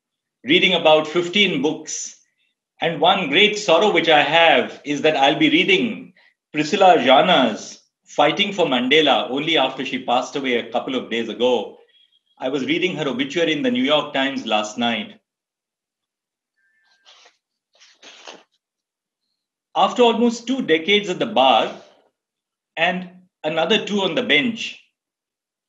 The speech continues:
I believe that these stories indelibly transform my worldview and have had the most profound impact on my life,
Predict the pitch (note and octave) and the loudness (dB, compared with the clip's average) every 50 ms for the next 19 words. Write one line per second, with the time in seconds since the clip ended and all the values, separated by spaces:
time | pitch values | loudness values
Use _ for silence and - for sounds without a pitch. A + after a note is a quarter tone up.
0 | _ - E3 F#3+ G#3 E3 D#3 E3+ E3+ F#3 G#3 A3 G#3+ F3 D#3 F#3+ F#3 C#3+ B2+ C3 | _ -2 0 0 0 0 -2 -4 -2 -2 -2 -4 -4 -4 -2 -2 -2 -2 -4 -6
1 | E3+ G#3+ A3 G#3 - - - E3+ E3+ F3 F3 E3 C3 G#2+ G2+ G2+ - - - _ | -6 -6 -6 -8 -10 -6 -4 -2 0 0 0 -2 -2 -4 -6 -10 -14 -18 -16 _
2 | D3+ D3 D#3 C#3+ D#3+ F3+ G3 G#3 - G3 F#3+ E3+ - - D3+ C#3+ D3 D3+ - - | -12 -10 -4 -2 0 0 0 -2 -4 -4 -6 -8 -6 -4 -4 -4 -4 -6 -8 -6
3 | F3 F3 F3+ F3+ E3+ D#3+ D3 C#3+ B2+ A#2 C3 C#3+ D3+ C#3+ A#2 G#2+ A2+ C#3+ D3 C3+ | -4 -4 -2 -2 -2 -4 -2 -2 -2 0 0 2 2 0 0 0 0 0 0 0
4 | A2+ G2 - - - _ _ _ _ _ _ _ _ _ _ _ _ _ _ - | -2 -4 -8 -12 -16 _ _ _ _ _ _ _ _ _ _ _ _ _ _ -8
5 | C#3+ D3+ D#3+ D#3+ D#3+ D#3 D#3+ E3+ E3+ - F3+ F3 F#3 G#3 G3 - - E3 D#3 - | -4 -2 -2 -2 0 2 2 2 0 0 -2 -2 -2 -4 -4 -4 -4 -4 -4 -2
6 | - F3+ F#3+ G#3 G3 D#3 D3 D3 C#3+ C#3+ E3+ F3 F3+ F3 - E3 D#3 D3 C#3+ C3 | 0 2 2 2 0 0 -2 -4 -2 2 2 2 2 0 -2 -4 -4 0 0 0
7 | A#2+ G#2+ A2 B2 B2 A#2 G#2+ A2 - - - - - | 2 2 2 2 2 2 0 -4 -10 -14 -20 -20 -20